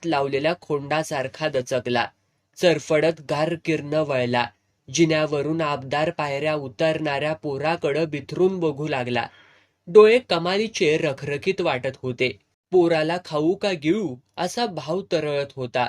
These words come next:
काय करत बसला व्हतास? किती हुडकायचा तुला? जरा घरात सांगून जावं. का कुठं पळून गेलो नव्हतो? आणि प्रत्येक येळी इचिरून जायला आता लहान राहिलेलो नाही मी.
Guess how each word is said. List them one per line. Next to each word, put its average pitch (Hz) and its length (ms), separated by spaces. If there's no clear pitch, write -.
काय 143 220
करत 180 360
बसला 170 400
व्हतास? 151 500
किती 190 200
हुडकायचा 185 640
तुला? 151 360
जरा 143 260
घरात 160 340
सांगून 160 500
जावं. 143 380
का 147 220
कुठं 135 240
पळून 170 400
गेलो 208 280
नव्हतो? 160 560
आणि 127 160
प्रत्येक 170 560
येळी 165 280
इचिरून 170 500
जायला 165 420
आता 160 220
लहान 170 300
राहिलेलो 165 480
नाही 160 260
मी. 180 240